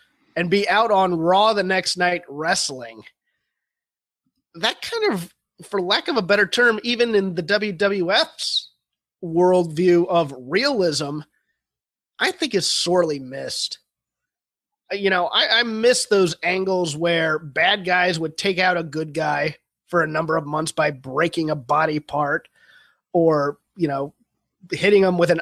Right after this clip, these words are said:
object and they were really hurt. When they came back, they were really special, but they don't do that anymore because of the whole kind of,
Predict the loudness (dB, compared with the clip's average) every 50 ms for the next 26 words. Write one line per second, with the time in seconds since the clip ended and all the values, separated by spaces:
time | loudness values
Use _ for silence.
0 | 0 -2 0 0 0 0 0 0 -2 -2 -2 -2 -4 -2 -2 -2 -2 -2 -2 -2
1 | -2 0 0 0 0 0 -2 -2 -2 -2 -4 -2 -2 0 0 0 0 0 0 2
2 | 2 0 -2 -2 -4 -4 -4 -2 -4 -6 -8 -10 -10 -10 -8 -6 -6 -6 -6 -6
3 | -8 -6 -4 -4 -4 -4 -4 -6 -10 -10 -12 -14 -4 -4 0 0 0 -2 -2 -6
4 | _ _ -14 -8 -2 -2 0 0 0 -2 -2 -2 -4 -4 -4 -4 -4 -2 -2 -2
5 | -2 -2 -4 -4 -2 2 2 4 6 6 4 4 2 0 _ _ _ _ _ _
6 | _ _ _ _ _ _ _ _ -4 -2 0 2 2 4 2 2 0 -2 -8 -14
7 | -18